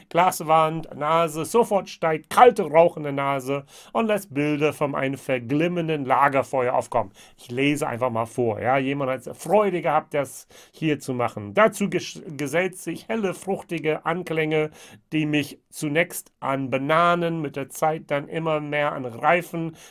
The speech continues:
eingeweckten Birnen erinnert. Eine feine Würze macht sich im Hintergrund bemerkbar, die mich an Gewürznelken, Kräuterbonbon erinnert.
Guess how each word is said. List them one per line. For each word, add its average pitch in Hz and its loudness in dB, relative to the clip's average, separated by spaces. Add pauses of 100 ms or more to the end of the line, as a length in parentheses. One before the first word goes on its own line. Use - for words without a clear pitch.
(120)
eingeweckten 147 -2
Birnen 131 0
erinnert. 123 -2
Eine 156 -2
feine 202 -4
Würze 165 -6
macht 156 -4
sich 151 -6 (280)
im 233 2
Hintergrund 156 -4
bemerkbar, 123 2
die 117 -8
mich 123 -6
an 123 -6
Gewürznelken, 160 0 (200)
Kräuterbonbon 156 0
erinnert. 131 -2